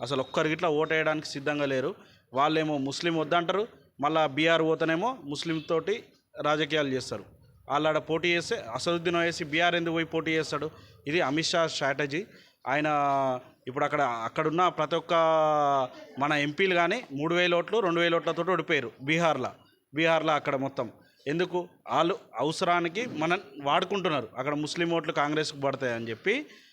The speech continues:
అక్కడ ముస్లిం ఇప్పుడు ఎవరైతే ఉన్నారో అసదుద్దీన్ ఓవైసీని పోయి అక్కడ పోటీ చేపిస్తారు. మరి అదే అవసరానికి, వాళ్ళ అవసరానికి వాళ్ళు వాడుకుంటున్నారు. మళ్ళీ ఈ లోకల్లో వచ్చేసరికి బీజేపీ నాయకులు వీళ్ళందరినీ హిందూ అది ఇది అని చెప్పి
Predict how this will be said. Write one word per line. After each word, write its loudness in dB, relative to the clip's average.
అక్కడ 2
ముస్లిం -2
ఇప్పుడు -2
ఎవరైతే 2
ఉన్నారో 2
అసదుద్దీన్ 0
ఓవైసీని -2
పోయి 2
అక్కడ -2
పోటీ 0
చేపిస్తారు. -2
మరి 2
అదే 4
అవసరానికి, 2
వాళ్ళ 2
అవసరానికి 0
వాళ్ళు 2
వాడుకుంటున్నారు. 0
మళ్ళీ 2
ఈ 2
లోకల్లో 2
వచ్చేసరికి -2
బీజేపీ 0
నాయకులు 0
వీళ్ళందరినీ 0
హిందూ -4
అది 2
ఇది 0
అని -4
చెప్పి -6